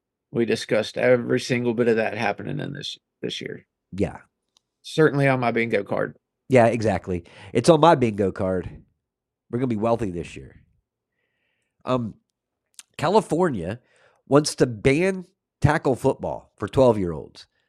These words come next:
Speaker 2: <laughs> for anyone under twelve years old. Um, however, they're perfectly okay with toddlers <laughs>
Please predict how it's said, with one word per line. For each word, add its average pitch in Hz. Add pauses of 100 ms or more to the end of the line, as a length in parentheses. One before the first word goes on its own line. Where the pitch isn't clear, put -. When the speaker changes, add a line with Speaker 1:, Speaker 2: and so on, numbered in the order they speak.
(880)
Speaker 2:
<laughs> -
for 135
anyone 151
under 131
twelve 101
years 78
old. 60 (380)
Um, 135
however, 156
they're 139
perfectly 165
okay 151
with 143
toddlers 143
<laughs> 120